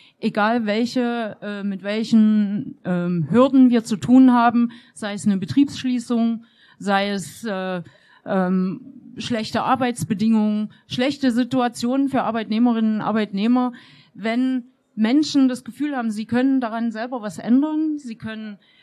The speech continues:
ähm, s-, mit dazu beitragen, dass sich die Situation verbessert, dann verschwindet die Angst. Weil man hat das Gefühl, handlungsfähig zu sein und nicht der Situation ausgeliefert zu sein. Und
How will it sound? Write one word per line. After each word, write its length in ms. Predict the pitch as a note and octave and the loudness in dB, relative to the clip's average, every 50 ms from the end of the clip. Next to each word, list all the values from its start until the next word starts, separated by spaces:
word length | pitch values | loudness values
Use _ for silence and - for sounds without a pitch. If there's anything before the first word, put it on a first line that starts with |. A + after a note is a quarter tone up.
| _ _ _ | _ _ _
ähm, 480 | - G#3+ G3+ G3+ G3 G3 F#3+ F#3 F3+ - _ _ _ _ | -10 -8 -8 -8 -8 -10 -10 -12 -14 -16 _ _ _ _
s-, 200 | - - - - - _ _ _ _ _ _ _ _ | -20 -20 -20 -20 -20 _ _ _ _ _ _ _ _
mit 480 | G#3+ G#3+ A#3+ D#4+ - - - - - - _ - | 4 6 6 6 4 2 -6 -18 -18 -20 _ -6
dazu 280 | C#4 C4 B3+ - B3 | -6 -4 -4 -4 -2
beitragen, 580 | A3 A#3 A3 B3 D4 D4 - C#4+ C#4 C4+ C4 B3+ | 0 2 2 2 0 0 0 0 0 0 0 -2
dass 140 | A#3+ A#3+ - | -4 -4 -4
sich 220 | B3+ A3+ - - | -6 -8 -8 -6
die 140 | - A#3 A3+ | -4 -2 -2
Situation 680 | G#3 A#3 B3 A#3+ B3 A#3 A3+ A3+ - A#3+ A#3+ A#3+ B3+ A#3+ | 0 -2 -2 -2 0 -2 -2 -2 -2 -2 0 0 0 0
verbessert, 760 | - A#3 G#3 - - A3 C4 C4 - D4 C#4+ D4+ D4 - - - - - - - _ _ _ | 0 -4 -4 -2 0 0 0 0 2 2 2 2 0 -4 -10 -20 -20 -20 -20 -20 _ _ _
dann 100 | - G#3+ | -10 -4
verschwindet 520 | - A3+ A3+ - A#3 B3 B3+ C4+ C4 C4 B3+ | -2 -2 -2 6 8 10 10 10 8 6 2
die 100 | A3+ - | -2 -2
Angst. 440 | F#3 G3+ G3+ F3+ D#3+ - - - - _ _ _ _ | -2 -2 -4 -4 -6 -8 -14 -20 -20 _ _ _ _
Weil 100 | - G3 | -2 0
man 180 | A3 A3+ A3+ A#3 | 2 2 2 2
hat 280 | C4+ C4 B3+ - - _ _ _ _ _ _ - | 2 0 -2 -8 -16 _ _ _ _ _ _ -10
das 160 | A#3 A3 - | -10 -10 -10
Gefühl, 360 | A#3+ - - A#3+ A#3 A3 G3+ | -12 -10 -6 -4 -4 -2 -2
handlungsfähig 800 | A3+ A#3 C#4+ D4 D#4 D4 D4 C#4+ - - D4 C#4+ C#4+ C#4+ B3+ - - | -2 -2 -4 -4 -4 -6 -8 -8 -10 -10 -10 -8 -8 -8 -10 -8 -4
zu 160 | - B3 A#3+ | -2 0 2
sein 440 | A#3 A#3 A3+ A#3+ B3 B3+ C4 C4 - - - - - | 2 4 4 6 6 6 6 6 4 -2 -18 -20 -12
und 440 | - A#3 A#3+ A#3 A3+ A3+ G#3+ - _ | -4 0 0 0 0 -2 -8 -4 _
nicht 300 | A3+ A3+ C4+ C#4 C#4 - | 8 10 10 10 8 4
der 140 | C4+ A#3+ A3 | 2 2 4
Situation 800 | A3+ B3 B3 B3 A#3 A3 A3+ - - A3+ A3+ A#3 A3+ A3+ A3 - - _ _ _ | 4 2 0 -2 -4 -4 -4 -6 -4 -2 0 2 2 0 0 -4 -10 _ _ _
ausgeliefert 760 | - G#3 A#3 A#3 - - A#3 G3+ F#3 F#3 E3 - G3 F3 E3 - | -2 -2 -2 -2 -2 -2 -2 -2 0 -2 -4 -4 -6 -6 -6 -6
zu 140 | - F3+ | -8 -6
sein. 360 | D#3+ F3+ F3 E3+ E3 E3+ F3 - _ _ - - - - - - _ | -4 -4 -2 -2 -2 -2 -4 -6 _ _ -20 -20 -20 -20 -20 -10 _
Und 340 | - A3 A#3+ A#3+ A#3 - | 6 6 6 6 6 2